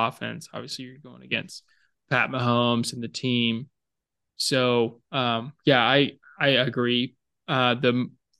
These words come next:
forty-niners Miami game intrigues me just because both are in very precarious situations.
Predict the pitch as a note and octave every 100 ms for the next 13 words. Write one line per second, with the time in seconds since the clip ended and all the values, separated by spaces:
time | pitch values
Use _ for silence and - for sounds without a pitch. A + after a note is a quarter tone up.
0 | _ _ _ F#3+ F#3+ D#3+ C#3 C3+ B2 -
1 | B2+ C3 B2+ B2 B2+ B2 B2 - C3 C3
2 | C3 C3+ B2+ C3 B2+ - C3 C#3 C3 B2
3 | - C3+ C#3 C3+ C3+ B2+ B2 B2 B2 -
4 | A2+ C3 B2+ B2 - - - C#3 C3+ C3
5 | - C3 B2+ -